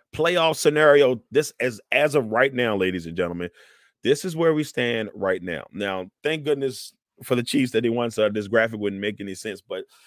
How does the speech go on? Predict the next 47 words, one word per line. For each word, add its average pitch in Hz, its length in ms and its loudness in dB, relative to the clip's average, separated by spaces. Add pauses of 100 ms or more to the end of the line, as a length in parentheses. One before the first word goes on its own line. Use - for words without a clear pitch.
(320)
right 156 240 4
now, 143 320 2
the 120 160 0
Chiefs 147 400 -2
are 127 120 6
the 123 120 2
one 120 200 0
seed. 85 280 -8
They 101 100 2
clinched 143 460 -4
that 127 200 0
last 110 400 -2
night. 110 320 -4
They 98 200 -4
are 92 240 -6
in. 147 360 0 (280)
They're 95 100 -4
the 90 100 -2
one 123 320 -4
seed. 131 540 -2 (220)
Um, 90 440 0
now, 104 260 -2
we 107 180 -2
don't 127 180 -2
know 135 160 2
if 123 80 -2
the 131 160 0
A 139 60 2
F 135 60 -4
C 139 120 -8
Championship 139 400 -6
game 139 180 0
is 135 80 -4
gonna 139 200 -2
get 135 160 0
played 139 260 4
in 127 140 -6
Kansas 135 320 -2
City, 135 200 -2
'cause 98 160 -4
it 95 60 -6
all 110 160 0
depends 120 320 -4
on 113 140 -4
how 110 240 0 (260)
Cincinnati 127 720 0
and 110 460 0